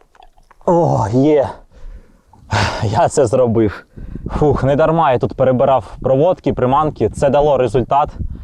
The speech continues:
Ось така гарна щучка, ну десь кіло двісті, кіло триста, мабуть. Фух, на сьогодні це дуже довгоочікувана і приємна риба. Від ранку у нас не було гарної щуки,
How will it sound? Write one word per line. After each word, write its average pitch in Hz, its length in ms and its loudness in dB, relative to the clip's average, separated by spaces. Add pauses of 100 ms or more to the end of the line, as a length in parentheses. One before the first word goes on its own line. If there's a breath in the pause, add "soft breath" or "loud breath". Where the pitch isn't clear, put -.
(260 loud breath)
Ось 139 180 0
така 135 240 0
гарна 120 260 -2
щучка, - 340 -2
ну 202 60 2
десь 165 180 0
кіло 135 220 2
двісті, 127 340 -2
кіло 120 200 2
триста, 143 320 -2
мабуть. 104 440 -2 (960 soft breath)
Фух, 127 520 0 (180)
на 120 240 0
сьогодні 151 540 0
це 123 540 0 (500 soft breath)
дуже 113 500 2 (100)
довгоочікувана 123 760 0
і 117 80 0
приємна 120 400 0
риба. 98 320 -2 (760 soft breath)
Від 139 140 0
ранку 139 280 0
у 123 40 0
нас 123 200 -2
не 127 60 0
було 127 260 2
гарної 120 360 0
щуки, 147 460 -2